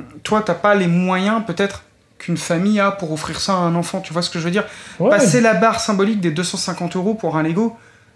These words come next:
Speaker 1: ça commence à faire une gamme très, très chère.
Speaker 2: Oui, oui, je
Speaker 1: Parce que, juste quand même pour préciser, le mécanisme fonctionne sans les moteurs aussi, hein.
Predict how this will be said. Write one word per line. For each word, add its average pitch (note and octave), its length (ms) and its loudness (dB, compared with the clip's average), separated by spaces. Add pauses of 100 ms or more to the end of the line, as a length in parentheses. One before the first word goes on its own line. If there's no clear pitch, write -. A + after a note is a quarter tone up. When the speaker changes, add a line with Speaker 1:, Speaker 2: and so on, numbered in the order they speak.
Speaker 1:
ça - 160 -4
commence F3+ 360 0
à - 20 0
faire E3 240 -4
une E3+ 160 0
gamme F3 400 0
très, E3+ 200 -4
très F#3 140 -6
chère. F3 200 0
Speaker 2:
Oui, F3+ 80 4
oui, G#3+ 220 4
je F#3 40 -2
Speaker 1:
Parce - 80 -6
que, F#3 220 2
juste G3+ 200 0
quand A3+ 60 2
même A3 160 2
pour F#3 120 -2
préciser, G3 580 -2
le D#3 180 -2
mécanisme E3 680 2
fonctionne G3+ 440 -2
sans G3 280 0
les F#3 80 0
moteurs F#3+ 320 0
aussi, F#3+ 240 -2
hein. - 100 -4